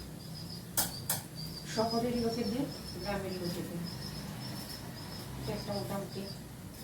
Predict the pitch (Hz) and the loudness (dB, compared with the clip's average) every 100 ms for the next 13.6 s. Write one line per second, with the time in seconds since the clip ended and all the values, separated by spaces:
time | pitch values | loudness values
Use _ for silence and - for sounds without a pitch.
0 | - 208 208 214 202 196 190 190 - 285 | -4 0 2 4 2 4 2 0 0 -2
1 | - - - - - - - - - - | -2 -8 -8 -10 -8 -2 0 0 -2 -6
2 | - - - - - - - - - - | -8 -10 -10 -12 -10 -10 -10 -10 -10 -10
3 | - - - - - - - - - - | -10 -10 -8 -8 -8 -8 -6 -8 -6 -6
4 | - - - - - - - - - 214 | -6 -6 -6 -6 -6 -6 -6 -6 -4 -2
5 | 208 208 202 220 - - - - - - | 4 6 8 8 4 -6 -6 -6 -6 -6
6 | - - - - 269 269 277 269 - 226 | -8 -8 -4 2 4 8 8 8 6 4
7 | - 214 190 208 202 214 208 208 - 269 | 2 2 -2 0 0 2 4 4 4 6
8 | 247 233 208 202 - - - - 269 - | 6 6 6 4 0 -4 -4 10 10 10
9 | - - - - - - - - - - | 2 -6 -8 -8 -8 -8 -8 -6 -6 -6
10 | - - - - 202 208 240 226 233 - | -6 -6 -4 0 2 2 0 4 4 4
11 | - - - - - - - 226 214 208 | -2 -8 -10 -8 -10 -10 -2 2 6 6
12 | 202 - 196 170 170 - - - - - | 6 4 4 4 2 0 -8 -10 -10 -8
13 | - 208 185 165 160 - | -4 0 4 4 4 2